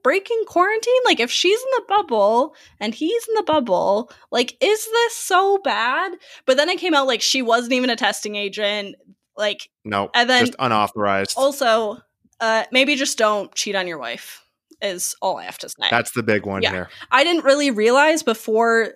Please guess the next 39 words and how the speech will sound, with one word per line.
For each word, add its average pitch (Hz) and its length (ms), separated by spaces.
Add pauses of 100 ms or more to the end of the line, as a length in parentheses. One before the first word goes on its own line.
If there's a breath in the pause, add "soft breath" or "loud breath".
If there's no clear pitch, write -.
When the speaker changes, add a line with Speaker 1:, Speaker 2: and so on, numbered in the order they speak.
(120)
Speaker 1:
this 208 200
started 214 240
happening 240 400
that 220 120
he 196 340
was 208 220
married 196 420
with 208 300 (120)
three 214 280
small 214 260
children, 233 560
but, 208 380 (520 loud breath)
uh, 269 340 (100)
yeah, 320 180
he 262 240
is. - 460 (120)
So 196 340
that's 214 500
not 202 260
great. 113 300 (320)
Um, 196 560 (480)
yeah. 240 260 (560)
He - 140
has 302 120
a 349 60
wife 240 360
and 226 100
Speaker 2:
She 240 120
ha- - 60
Speaker 1:
three 247 220
kids, 233 320
like, 190 220
under 208 280
five 196 420
at 147 120
home. - 380 (380 loud breath)
And 220 180
she, 254 520
like, 233 320